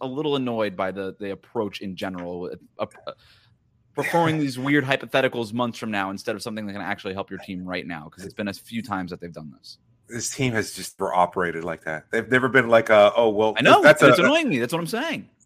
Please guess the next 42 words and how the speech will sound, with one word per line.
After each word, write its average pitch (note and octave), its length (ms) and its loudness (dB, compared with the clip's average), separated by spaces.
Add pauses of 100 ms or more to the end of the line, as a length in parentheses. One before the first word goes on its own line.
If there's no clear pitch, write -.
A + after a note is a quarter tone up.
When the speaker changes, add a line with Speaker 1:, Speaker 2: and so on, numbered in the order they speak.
(260)
Speaker 2:
that's D3 220 8
a D#3+ 60 6
future D3+ 460 2
Heat A#2 300 -2
decision." G2 460 -2
It's G#2+ 100 -8
like, A2+ 140 -6
"No, G#3 220 10
no, D#3 200 8
future F#3 360 0
Heat D3+ 240 0
and C#3 120 4
present C3+ 360 6
Heat A#2+ 240 0
are A2 180 6
all A#2 140 8
the A2+ 100 -6
same. F#2+ 380 -2
We're A2+ 160 4
all C3+ 240 8
aligned B2 380 4
with, G#2 280 -4
you B2 100 -6
know, G2 120 -2
let's A#2+ 320 -2
not B2+ 280 2
make A#2 220 -4
that A2+ 240 2
move A#2 280 -6
Speaker 1:
Better E3 160 6
Speaker 2:
now F#3+ 100 4
that - 60 2
Speaker 1:
present E3+ 220 4
Speaker 2:
could" D#3+ 60 -2
Speaker 1:
day D#3 200 4
decisions B2+ 520 -4
makes B2+ 260 -4
future C#3+ 300 -4
Heat C3 220 -10
decisions A#2+ 420 -8
way C3 140 2
easier. F3+ 580 -6